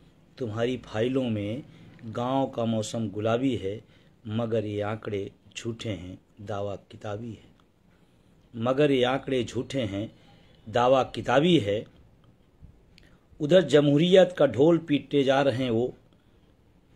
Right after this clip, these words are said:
उधर जमहूरियत का ढोल पीटे जा रहे हैं वो, इधर पर्दे के पीछे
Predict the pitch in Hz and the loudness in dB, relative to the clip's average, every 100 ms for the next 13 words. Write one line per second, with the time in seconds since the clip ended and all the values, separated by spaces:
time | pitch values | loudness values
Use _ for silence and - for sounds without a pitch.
0 | _ _ _ _ _ 143 139 147 107 123 | _ _ _ _ _ -2 2 4 2 0
1 | - - - - 104 127 139 147 160 175 | -6 -16 -20 -20 0 2 4 4 6 4
2 | 170 - 135 95 151 185 185 - 135 147 | 4 2 0 2 4 4 0 -6 -2 0
3 | 196 190 151 143 131 139 120 127 151 - | 2 4 6 4 4 2 2 2 0 -4
4 | - - - _ _ - _ _ - 143 | -20 -20 -20 _ _ -20 _ _ 0 4
5 | 151 117 139 135 156 143 131 - 117 135 | 4 4 2 4 4 2 -2 -4 -4 -2
6 | 120 | -2